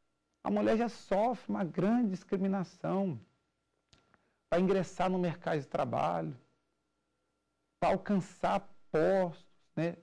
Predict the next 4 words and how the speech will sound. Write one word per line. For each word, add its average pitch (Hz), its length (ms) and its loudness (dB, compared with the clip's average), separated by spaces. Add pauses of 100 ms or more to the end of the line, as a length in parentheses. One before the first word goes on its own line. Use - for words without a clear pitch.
de 139 160 -4
emprego 147 720 -2 (1120)
com 160 160 0
relevância, 156 1080 -2